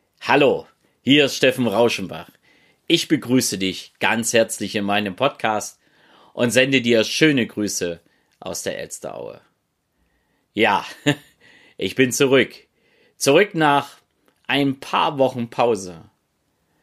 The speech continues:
Und in diesen paar Wochen habe ich eins erlebt, nämlich die Energiequelle Auszeit. Was meine ich damit? Ich war im Urlaub.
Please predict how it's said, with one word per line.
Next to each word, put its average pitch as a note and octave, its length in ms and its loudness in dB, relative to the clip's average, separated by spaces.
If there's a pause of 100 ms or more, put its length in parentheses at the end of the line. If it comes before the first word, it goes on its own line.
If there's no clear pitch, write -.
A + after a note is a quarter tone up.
(440)
Und C3 480 2
in C3+ 160 4
diesen F3 320 2
paar B2 300 0
Wochen C3+ 420 0 (840)
habe G2 180 0
ich - 140 -4
eins G2 280 -2
erlebt, A#2 540 0 (480)
nämlich G#2 500 -2 (360)
die B2 100 4
Energiequelle G2+ 1000 0 (420)
Auszeit. - 720 -2 (960)
Was C#3+ 160 2
meine F3+ 260 2
ich - 180 -6
damit? - 400 -12 (1160)
Ich D3 300 -2
war G2 420 2 (240)
im B2 140 -2
Urlaub. G#2+ 420 0